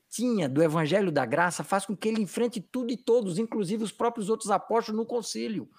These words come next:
Então, aquilo eu tinha aprendido, eu digo, Não, a, a gente precisa mudar, a gente precisa avançar, eu tenho que respeitar. Quem é, quem é da circuncisão, que continue se circuncidando,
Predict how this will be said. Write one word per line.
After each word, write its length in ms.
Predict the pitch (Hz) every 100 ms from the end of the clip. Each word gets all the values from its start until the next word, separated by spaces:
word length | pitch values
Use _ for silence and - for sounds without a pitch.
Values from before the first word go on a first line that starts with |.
| - _ _ _ _ _ _ _ _ _
Então, 240 | 185 170 226
aquilo 300 | 196 269 254
eu 40 |
tinha 200 | 208 214
aprendido, 520 | 202 - 190 156 226 170
eu 40 |
digo, 140 | 165
Não, 240 | 214 277 196
a, 140 | 175
a 120 | - 202
gente 180 | 254
precisa 320 | - 240 226 269
mudar, 540 | 277 170 214 214 - - -
a 40 |
gente 100 | 220
precisa 340 | 247 226 277 254
avançar, 380 | 202 196 - 180
eu 60 |
tenho 180 | 175 302
que 80 | 285
respeitar. 720 | 285 294 339 302 226 254 240 - _ _ _ _ _ -
Quem 180 | 226 226
é, 260 | 226 220 226
quem 120 | 214
é 40 |
da 120 | 196 180
circuncisão, 640 | 196 - 196 180 165 247
que 80 | -
continue 380 | 269 262 226
se 100 | 240
circuncidando, 920 | - 302 - 302 302 180 226 311 170